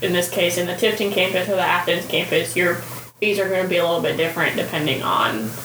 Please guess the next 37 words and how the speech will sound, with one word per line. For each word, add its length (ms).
what 360
activities 680
or 180
things 380
that 100
are 160
included. 500
But 280
as 160
far 240
as 140
out-of-pocket 600
costs, 300
the 80
only 220
thing 420
that 120
you 160
are 140
responsible 480
for 220
as 120
a 60
grad 280
student 420
is, 380
are 140
those 280
fees. 280
Your 120
tuition 640
is 160
waived 480
due 400
to 100
your 160
assistantship, 720